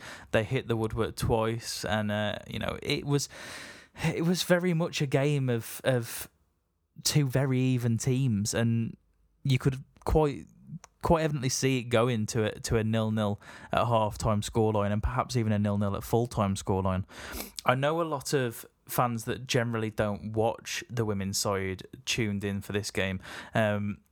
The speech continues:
and I think it's interesting, you know, a, lo-, a lot of fans expect Villa to always beat the Blues, regardless of,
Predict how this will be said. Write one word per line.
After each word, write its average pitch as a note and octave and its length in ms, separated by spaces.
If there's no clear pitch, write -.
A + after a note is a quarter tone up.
and A2+ 120
I A2+ 40
think B2+ 240
it's - 160
interesting, A2+ 640
you G#2+ 80
know, G2+ 180
a, G2+ 40
lo-, G#2+ 120
a A2 80
lot A2 160
of G#2+ 100
fans G#2 380
expect - 640
Villa A2+ 240
to B2 120
always A2 400
beat G2 240
the A2 60
Blues, F#2+ 420
regardless G#2 720
of, G2 180